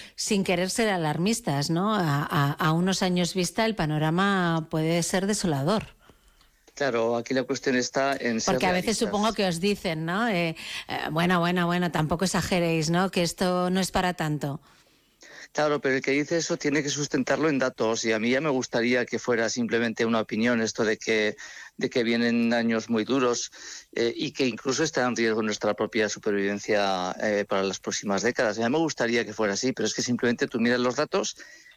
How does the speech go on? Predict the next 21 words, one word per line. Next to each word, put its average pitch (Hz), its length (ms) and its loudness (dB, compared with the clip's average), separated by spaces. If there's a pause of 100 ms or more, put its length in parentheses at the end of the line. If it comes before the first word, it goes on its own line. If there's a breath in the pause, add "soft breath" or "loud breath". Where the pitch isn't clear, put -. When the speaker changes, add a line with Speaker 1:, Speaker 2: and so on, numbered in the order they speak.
Speaker 2:
ves 139 400 -2 (300 loud breath)
las 123 260 0
curvas 143 420 0
de, 123 200 0
de 120 440 2
cómo 131 200 0
va 135 100 2
subiendo 127 640 0 (360 loud breath)
tanto 117 240 -2
la 131 100 2
temperatura, 120 800 0 (160)
eh, 107 80 -2
paralelo 113 400 2
a 120 40 2
la 120 80 -2
concentración 113 680 -2
de 120 100 2
O 113 60 0
C 123 120 0
O 123 80 4
dos, 131 360 -2